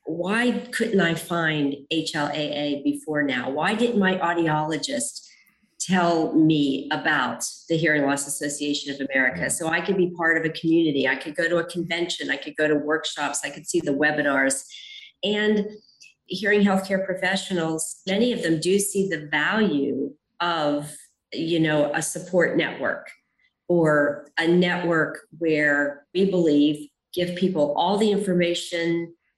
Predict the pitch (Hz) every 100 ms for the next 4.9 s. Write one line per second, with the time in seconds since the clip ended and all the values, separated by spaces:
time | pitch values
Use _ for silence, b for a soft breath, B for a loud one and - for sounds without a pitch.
0 | _ 151 139 135 - 190 208 185 - 135
1 | 127 - - - 208 202 160 190 202 269
2 | - - 139 139 143 180 175 160 160 165
3 | 208 - 180 185 220 254 240 233 202 190
4 | 180 175 - 185 175 170 - -